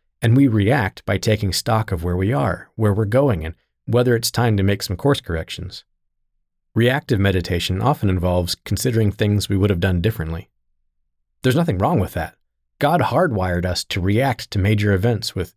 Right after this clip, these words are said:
introspection and self-evaluation. But if our meditations are only reactionary, if we only stop to think when life happens to us, then we're living our lives in the wrong order. We should also aim to meditate proactively,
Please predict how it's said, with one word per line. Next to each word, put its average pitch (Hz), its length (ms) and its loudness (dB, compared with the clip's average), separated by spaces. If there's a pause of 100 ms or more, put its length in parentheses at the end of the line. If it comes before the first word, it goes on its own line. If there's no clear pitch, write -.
introspection 127 720 -2
and 76 180 -6
self-evaluation. 98 1000 -2 (1080)
But 127 140 2
if 113 100 -4
our 170 140 2
meditations 131 680 0
are 87 160 -2
only 147 280 2
reactionary, 80 720 -6 (440)
if - 120 0
we 127 180 2
only 151 320 2
stop 135 320 -2
to 107 80 -4
think 135 340 -4
when 110 180 0
life 120 200 0
happens 107 400 -2
to 175 280 2
us, - 340 -6 (640)
then 120 140 2
we're 120 120 4
living 139 280 2
our 98 100 2
lives 117 380 0
in 92 80 -2
the 87 60 -2
wrong 90 260 0
order. 120 360 -4 (1080)
We 127 80 4
should 120 140 0
also 131 360 -2
aim 104 200 2
to 101 100 -4
meditate 95 500 -2 (160)
proactively, - 760 -2